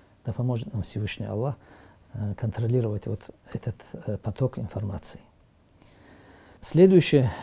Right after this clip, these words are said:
уже, э, хочу перейти плавно к, э, другим, э, способам. Э, способам, которые улучшают, развивают, э, общую нашу продуктивность.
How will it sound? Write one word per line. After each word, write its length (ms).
уже, 400
э, 160
хочу 260
перейти 560
плавно 300
к, 160
э, 140
другим, 640
э, 280
способам. 600
Э, 200
способам, 520
которые 500
улучшают, 800
развивают, 720
э, 280
общую 600
нашу 640
продуктивность. 840